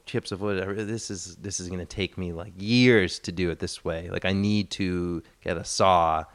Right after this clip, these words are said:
and, like, make some big cuts just to get, like, the rough shape ready. Um, so that was my first trip to the hardware store, was to go pick up, uh, a coping saw so I could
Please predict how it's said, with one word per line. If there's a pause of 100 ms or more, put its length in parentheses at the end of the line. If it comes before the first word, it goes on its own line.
(380)
and,
like,
make
some
big
cuts
just
to
get,
like,
the
rough
shape
ready. (320)
Um,
so
that
was
my
first
trip
to
the
hardware
store,
was
to
go
pick
up, (360)
uh,
a
coping
saw
so
I
could